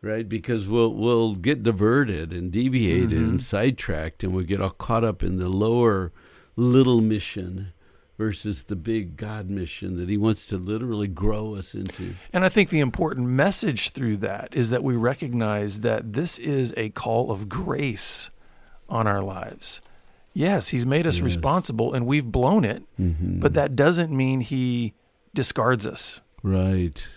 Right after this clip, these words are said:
Speaker 2: He's like, "I'm gonna
Speaker 1: Right.
Speaker 2: give you what you don't deserve, and I'm gonna keep working on you as you grow in your, in
Speaker 1: Well,
Speaker 2: your understanding of
Speaker 1: it
Speaker 2: being a male."
Speaker 1: Right. And I, I like the word grace,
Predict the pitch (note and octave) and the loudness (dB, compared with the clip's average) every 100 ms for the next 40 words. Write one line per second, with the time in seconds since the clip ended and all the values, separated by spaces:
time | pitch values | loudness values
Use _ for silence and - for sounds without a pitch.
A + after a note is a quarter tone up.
0 | - C3 B2+ A#2+ B2+ D#3 E3 - C3 D#3+ | -6 -4 -2 -4 0 2 4 4 2 4
1 | D#3+ C#3 C3 C3 C3 A2+ A#2+ D#3 A2+ A#2 | 2 2 2 2 0 -2 0 0 0 0
2 | A2+ - - E3 - C3 D#3 - D3 A#2+ | -2 -4 -2 -2 0 0 0 2 0 0
3 | B2 G#2+ G#2 G2+ G#2+ A2+ G#2 A2 A2+ A2 | -2 -2 -2 -4 -4 -4 -4 -4 -4 -4
4 | G#2+ A#2 A#2 A#2 A#2 A2+ A2 G#2+ - - | -2 2 2 2 0 -2 0 0 -2 -6
5 | - B2+ C#3+ B2+ C3+ - D3 D3 A#2+ A2 | 4 8 10 8 0 0 0 2 2 0
6 | - - - - A2+ C3+ C3 A2+ F#3 G#2 | -2 -12 -20 -8 2 2 4 2 2 0
7 | G2+ - B2+ C#3 A2 - C3 C#3+ B2 - | -4 2 8 8 8 4 8 8 8 8
8 | C#3 - B2+ D3 C#3+ C#3+ F#3 - E3 D#3+ | 8 8 8 8 8 8 6 4 4 6
9 | D3+ A2+ A2+ B2+ C3+ C#3 - - - | 6 4 2 4 4 2 0 -4 -10